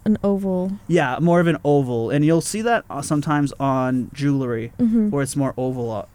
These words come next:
Speaker 2: than
Speaker 1: Very smooth
Speaker 2: than
Speaker 1: versus
Speaker 2: angular.
Speaker 1: quote unquote rustic.
Speaker 2: <laughs> So when you facet, this is cutting the stone to resemble stereotypically what we think of a diamond or a gem looks like. But this doesn't just refer to gems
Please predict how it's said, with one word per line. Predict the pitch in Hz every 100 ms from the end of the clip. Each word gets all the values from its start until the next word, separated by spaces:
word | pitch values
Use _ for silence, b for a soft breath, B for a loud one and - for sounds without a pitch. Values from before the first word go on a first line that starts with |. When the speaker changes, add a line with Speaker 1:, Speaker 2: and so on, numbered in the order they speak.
| -
Speaker 2:
than | 131 123 117
Speaker 1:
Very | 220
smooth | 220 - 208 196 190 196
Speaker 2:
than | 214
Speaker 1:
versus | 202 185 - 190 185 196 -
Speaker 2:
angular. | 131 131 120 113 69 69
Speaker 1:
quote | - 196
unquote | 190 190 185 -
rustic. | 190 185 185 - - - - - - -
Speaker 2:
<laughs> | - - 226 - 262 - 233 - B B B
So | - 208 196
when | 190
you | 208 254
facet, | - 214 190 180 -
this | 156 165
is | 165
cutting | 180 156
the | 147
stone | - 143
to | 135
resemble | 135 135 127 131 135 B B
stereotypically | - - 160 147 143 143 135
what | 117
we |
think | 120 139
of | 127 123 - -
a | 131
diamond | 120 123 120 113
or | 117
a |
gem | 120 127 117 117 -
looks | 165 208 151
like. | 78 - B B -
But | 254 - - - - - _ - - -
this | 160 139 196 202
doesn't | 240 240 247
just | 185 202
refer | 196 175 175 160
to | - 160
gems | 139 139 139 131 127